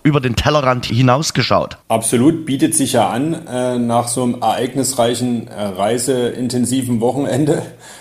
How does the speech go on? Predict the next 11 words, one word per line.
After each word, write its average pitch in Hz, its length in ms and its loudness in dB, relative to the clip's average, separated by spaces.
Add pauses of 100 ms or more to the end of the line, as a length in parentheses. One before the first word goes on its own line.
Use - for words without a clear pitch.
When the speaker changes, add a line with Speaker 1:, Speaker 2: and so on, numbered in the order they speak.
(140)
Speaker 2:
äh, 113 320 2 (180)
inklusive 135 640 2
eben 123 300 0
auch 117 240 0
mit 117 420 -2
Länderspielpause 120 880 0
in 131 160 -2
der 143 120 4
dritten 139 320 -2
Liga. 139 400 2
Und 127 580 -4